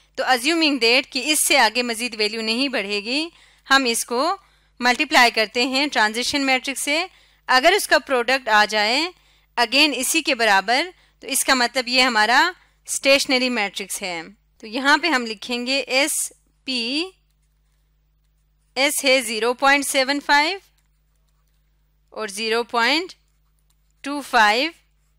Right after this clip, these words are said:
और P है ये हमारे पास ट्रांजिशन मैट्रिक्स। इसको मल्टीप्लाई करके देखते हैं। जब इसको मल्टीप्लाई किया है तो हमारा आंसर आया है ज़ीरो पॉइंट सेवन फ़ाइव, ज़ीरो पॉइंट टू फ़ाइव।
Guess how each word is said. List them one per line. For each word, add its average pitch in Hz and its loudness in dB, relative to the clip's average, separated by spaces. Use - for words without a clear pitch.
और 240 -2
P 302 0
है 285 0
ये 233 0
हमारे 214 -2
पास 240 0
ट्रांजिशन 208 -2
मैट्रिक्स। 180 -12
इसको 226 -8
मल्टीप्लाई 262 2
करके 262 -2
देखते 254 -4
हैं। 311 -2
जब 240 -2
इसको 262 -4
मल्टीप्लाई 254 2
किया 220 2
है 262 0
तो 262 -4
हमारा 214 0
आंसर 208 -2
आया 208 2
है 254 2
ज़ीरो 208 -6
पॉइंट 254 0
सेवन 277 -2
फ़ाइव, 294 0
ज़ीरो 240 0
पॉइंट 247 -2
टू 285 -4
फ़ाइव। 185 2